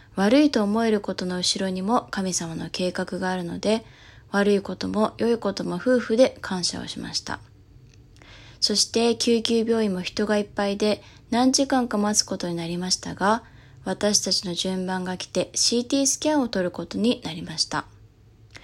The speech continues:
そのシーティースキャンを撮る時も親は離れていて、ドアが閉められ、子供だけ、動いたらシーティー検査はできないなど、赤ちゃんにとってはかなり厳しい条件でした。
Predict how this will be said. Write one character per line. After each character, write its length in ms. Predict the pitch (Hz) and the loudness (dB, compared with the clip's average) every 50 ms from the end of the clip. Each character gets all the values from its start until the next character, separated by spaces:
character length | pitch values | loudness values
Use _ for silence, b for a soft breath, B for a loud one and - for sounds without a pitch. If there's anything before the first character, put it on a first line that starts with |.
| B B B B B B B | B B B B B B B
そ 160 | B - 220 | B 0 2
の 120 | 220 226 | 2 2
シ 200 | 214 - 262 269 | 4 4 4 2
ー 40 | 269 | 2
テ 100 | 269 285 277 | 2 2 4
ィ 40 | |
ー 40 | 277 | 4
ス 120 | 269 - - | 4 4 4
キ 100 | 285 269 | 2 2
ャ 60 | 247 | 4
ン 40 | 220 | 2
を 60 | 214 | 2
撮 160 | - 226 214 | 0 0 -2
る 80 | 208 202 | -2 -2
時 260 | - 185 - - 175 | -4 -6 -6 -6 -6
も 280 | 170 185 196 196 - - | -2 0 0 0 0 0
親 240 | 185 202 233 254 262 | 0 2 4 4 4
は 100 | 240 196 | 2 2
離 320 | - 180 180 180 185 180 | 0 -2 -4 -4 -4 -4
れ 120 | 170 165 | -6 -6
て 180 | 165 - - 151 | -8 -8 -8 -8
い 80 | 147 - | -10 -10
て、 340 | - - 180 196 202 196 B B B B B B | -4 0 0 2 0 0 B B B B B B
ド 140 | - 202 202 | 2 4 4
ア 100 | 185 170 | 4 2
が 100 | 185 175 | 0 -2
閉 220 | - - - 185 | -2 -2 -2 -2
め 100 | 185 185 | -4 -4
ら 140 | 185 190 175 | -4 -4 -4
れ、 180 | 165 160 - - | -6 -6 -8 -10
子 140 | - - 190 | -8 -6 -2
供 240 | 185 196 202 208 208 | 0 0 0 2 0
だ 120 | 202 202 | 0 -2
け、 280 | 196 - 190 180 - - B B B B B B B B B - | -2 -2 -4 -4 -4 -6 B B B B B B B B B -2
動 240 | 190 185 214 220 | 2 4 4 4
い 80 | 214 202 | 4 2
た 120 | - 190 | 0 -2
ら 80 | 180 170 | 0 2
シ 220 | - - 208 202 | 2 4 4 2
ー 40 | 202 | 2
テ 160 | 202 214 208 | 2 2 0
ィ 20 | 202 | 0
ー 20 | |
検 240 | 208 214 208 202 196 | 0 -2 -2 -2 -2
査 80 | 185 175 | -4 -4
は 80 | 175 | -4
で 140 | 170 180 180 | -2 -4 -2
き 140 | - 254 254 | 2 4 6
な 140 | 262 240 196 | 6 6 4
い 100 | - - - | 2 -4 -6
な 100 | 175 - | -6 -4
ど、 220 | 160 170 165 165 B B B B B B | -4 -4 -4 -6 B B B B B B
赤 280 | - 233 226 277 269 269 | -4 0 2 2 2 4
ち 80 | - | 4
ゃ 40 | 247 | 2
ん 100 | 220 202 | 2 2
に 60 | 190 | 0
と 100 | 196 214 | 0 -2
っ 40 | 202 | -4
て 200 | 202 - - 175 | -4 -4 -4 -2
は 100 | 170 170 | -2 -2
か 160 | - - 233 | -4 -2 -2
な 120 | 233 247 254 | 0 2 2
り 200 | 254 240 - - | 2 2 0 0
厳 240 | - - 190 185 190 | -4 -4 -2 0 0
し 220 | 185 - - 247 | 2 2 2 2
い 40 | 226 | 0
条 200 | 196 185 175 165 | 0 0 -2 -2
件 200 | - 175 170 - | -4 -6 -8 -8
で 100 | - - | -6 -4
し 100 | - - | -4 -4
た。 200 | - - - - | -4 -4 -8 -8